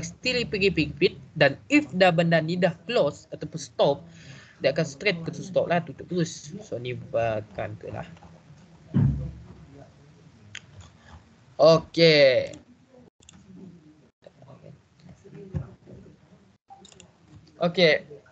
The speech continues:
ini saja daripada saya untuk demonstration. Ah, terima kasih. Ah, thank you for lending your ears for about an hour minute. Ah, saya nak terima kasih banyak-banyak atas lecture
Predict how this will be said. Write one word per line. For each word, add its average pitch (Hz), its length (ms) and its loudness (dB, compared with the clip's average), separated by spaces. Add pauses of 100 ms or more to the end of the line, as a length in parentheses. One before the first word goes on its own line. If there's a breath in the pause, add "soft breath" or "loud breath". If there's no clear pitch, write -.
(200)
ini 233 320 -4
saja 226 560 4
daripada 202 320 2
saya 170 480 -2
untuk 170 400 -2
demonstration. 160 880 -4 (580 soft breath)
Ah, 151 220 0
terima 180 240 0
kasih. 202 640 -4
Ah, 143 640 -4 (560)
thank 196 240 -2
you 226 80 -6
for 196 160 0
lending 175 320 0
your 156 240 -2
ears 170 480 0
for 127 720 -2
about 127 560 -6
an 117 160 -14
hour 127 320 -2
minute. 127 320 -2 (1400 loud breath)
Ah, 139 160 8
saya 151 240 2
nak 143 80 -2
terima 143 160 -4
kasih 135 320 0
banyak-banyak 139 560 2
atas 143 320 -2
lecture 190 560 0